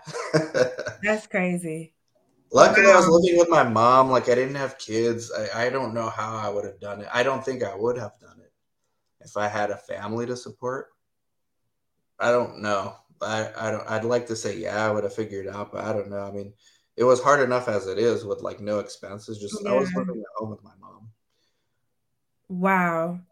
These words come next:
Speaker 2: Wow. That is amazing.
Speaker 1: Yeah, <laughs> it was crazy.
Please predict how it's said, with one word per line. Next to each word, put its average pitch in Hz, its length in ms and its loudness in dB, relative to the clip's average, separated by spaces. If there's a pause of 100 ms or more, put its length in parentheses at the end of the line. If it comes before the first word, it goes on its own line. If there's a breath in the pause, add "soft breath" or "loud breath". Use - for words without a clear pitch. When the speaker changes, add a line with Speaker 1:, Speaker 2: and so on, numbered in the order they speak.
(580)
Speaker 2:
Wow. 190 840 4
That 226 200 6
is 247 120 -2
amazing. 190 760 -4
Speaker 1:
Yeah, 101 240 -2
<laughs> - 100 -2
it 127 120 2
was 135 140 -6
crazy. 117 640 -10